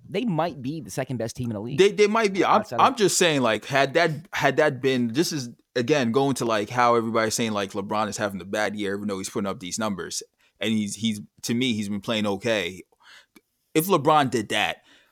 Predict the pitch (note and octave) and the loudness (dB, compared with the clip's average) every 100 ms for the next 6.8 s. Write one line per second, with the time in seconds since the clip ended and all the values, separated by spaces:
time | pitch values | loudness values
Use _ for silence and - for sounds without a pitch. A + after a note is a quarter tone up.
0 | _ - A2+ G#2 F#2+ A2 D3 - A2 - | _ -4 0 0 0 0 0 0 -2 2
1 | F3+ D3+ C#3+ C3 - A#2+ A2 G#2+ F#2+ F#2 | 2 4 4 4 2 -2 0 0 -2 -6
2 | _ - _ _ - A2+ B2+ B2 A2 F2 | _ -20 _ _ -6 -2 0 0 -2 -4
3 | C#2+ - A2+ - G2+ F#2+ F2+ F#2 D2+ - | -4 -4 -4 -2 2 2 0 -6 -6 -6
4 | - - - F2+ - - - G2+ F#2 E2 | -6 -12 -18 -8 -6 -4 -2 0 0 0
5 | - - - - G2+ G#2+ A2+ G2+ G2+ A2 | -2 -6 -14 -10 -2 -2 -2 -4 -4 0
6 | C#3 C3 A#2+ C#3+ D#3+ D#3 D3+ | 2 2 2 -2 2 4 6